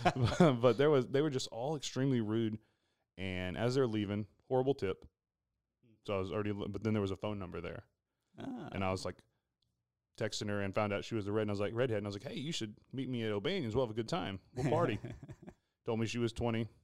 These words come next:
Speaker 1: She was not twenty. She had never been to a bar, and just overall, I thought she was uninterested in me. But, uh, she was just very nervous and
Speaker 2: Yeah.
Speaker 1: talking off and on for several years. Ended up later in life getting married, so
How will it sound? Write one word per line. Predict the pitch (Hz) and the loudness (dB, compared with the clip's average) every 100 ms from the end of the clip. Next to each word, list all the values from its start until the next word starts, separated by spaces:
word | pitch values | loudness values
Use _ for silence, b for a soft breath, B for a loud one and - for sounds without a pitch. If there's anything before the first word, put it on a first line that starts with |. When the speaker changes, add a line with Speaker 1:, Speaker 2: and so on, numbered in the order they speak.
| _ _ | _ _
Speaker 1:
She | - 120 | -12 -6
was | 107 | -6
not | 101 - | -6 -8
twenty. | 92 90 90 | -8 -8 -8
She | - 101 | -6 -6
had | 92 | -2
never | 104 107 | -2 0
been | 107 | 0
to | 107 104 | 2 2
a | |
bar, | 95 90 92 90 _ - | 2 2 0 -2 _ -10
and | 104 87 90 | -8 -6 -6
just | 98 | -2
overall, | 123 131 120 113 | 2 4 4 4
I | |
thought | 104 104 | 0 -4
she | - | -2
was | 95 92 | -4 -2
uninterested | 123 107 107 98 87 92 | -2 0 -2 -4 -6 -6
in | 87 | -6
me. | 87 90 _ _ _ _ _ - | -8 -12 _ _ _ _ _ -4
But, | 101 95 | 0 2
uh, | 87 90 | 0 -4
she | - 127 | -2 0
was | 107 | 2
just | 104 | 0
very | 107 95 | 0 -2
nervous | 92 95 87 - - | -2 -4 -4 -8 -12
and | - 90 - - | -14 -14 -10 -8
Speaker 2:
Yeah. | 87 85 - | -8 -8 -4
Speaker 1:
talking | 120 117 113 | -4 -2 -2
off | 107 107 | -2 -2
and | |
on | 104 104 | -2 -4
for | 98 98 | -4 -4
several | - 104 98 | 0 0 0
years. | 95 98 101 - _ _ _ _ _ _ - | -2 -2 -4 -6 _ _ _ _ _ _ -4
Ended | 104 107 | 0 6
up | 120 127 - - _ - | 6 6 -2 -20 _ -6
later | 101 131 | -2 0
in | 143 | 0
life | 165 127 | -2 -2
getting | 180 165 | -2 0
married, | 127 226 143 104 | -2 -2 -2 -4
so | - 101 98 | -2 0 0